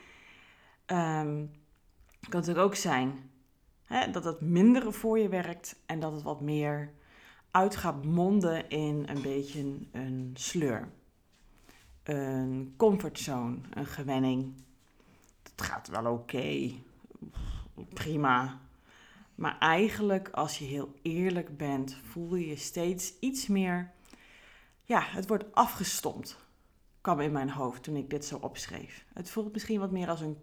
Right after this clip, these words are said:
kunstje. Er zit wat meer afstand tussen jou en het werk wat je doet. En dan is het, als je het mij vraagt, de tijd om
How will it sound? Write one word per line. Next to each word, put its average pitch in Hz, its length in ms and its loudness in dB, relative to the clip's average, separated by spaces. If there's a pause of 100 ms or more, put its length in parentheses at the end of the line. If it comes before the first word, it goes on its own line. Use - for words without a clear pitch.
kunstje. - 520 0 (840)
Er - 80 -8
zit 214 120 2
wat 208 120 0
meer 185 260 2
afstand 147 640 2
tussen 156 280 -4
jou 131 340 0 (500)
en 165 180 0
het 151 160 -2
werk 139 260 -2
wat 143 180 -10
je 156 80 -10
doet. - 400 -10 (1600)
En - 140 2
dan 233 200 8
is 262 120 6
het, 208 320 0
als 180 200 2
je 151 60 -6
het 147 100 -6
mij 185 340 8
vraagt, 190 720 0 (220)
de 151 180 -4
tijd 151 600 2 (120)
om 139 540 -2